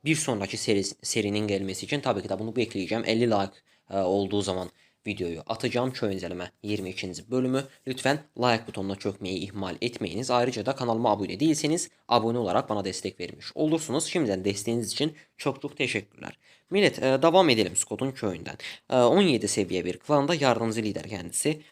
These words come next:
E, güzel bir şekilde kazanılan savaş yıldızları iki yüz sekiz ama az, e, belediye binası on iki için. Bir altı yüz yedi yüz civarı olsa bence daha güzel olur diyorum. Sekiz barbarımız var. Altı seviye okçumuz var. Tamam. Yedi balonumuz, altı ejderhamız, elektromuz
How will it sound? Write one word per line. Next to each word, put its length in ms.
E, 140
güzel 340
bir 140
şekilde 380
kazanılan 360
savaş 340
yıldızları 380
iki 200
yüz 80
sekiz 300
ama 300
az, 440
e, 200
belediye 320
binası 280
on 120
iki 200
için. 280
Bir 60
altı 280
yüz 100
yedi 160
yüz 140
civarı 300
olsa 200
bence 260
daha 180
güzel 240
olur 320
diyorum. 420
Sekiz 380
barbarımız 600
var. 240
Altı 260
seviye 300
okçumuz 540
var. 220
Tamam. 480
Yedi 240
balonumuz, 440
altı 280
ejderhamız, 760
elektromuz 640